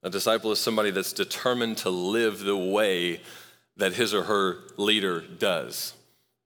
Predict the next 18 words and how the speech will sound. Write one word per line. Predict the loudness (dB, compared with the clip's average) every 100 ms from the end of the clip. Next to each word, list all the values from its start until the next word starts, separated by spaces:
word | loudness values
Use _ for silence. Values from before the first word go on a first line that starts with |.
| _ -6
And | -4
a |
disciple | -2 2 2 2 2
is | 0
somebody | 0 0 2 0
who's | -2 -2
determined | -4 -2 -2 -2 -4
to | -6
make | -6 -4 -6 -6 -12
more | -6 -4 -4 -6 -10 -10
disciples. | -4 0 -2 -4 -10 -8 -8 -10 -20 -20 _ _ _ _ _ _
So | 0 0 0 -2
if | -2 0
we | 2 4
are | 4
followers | 4 6 6 2
of | -2
Jesus | -2 -4 -4 -6 -8 -8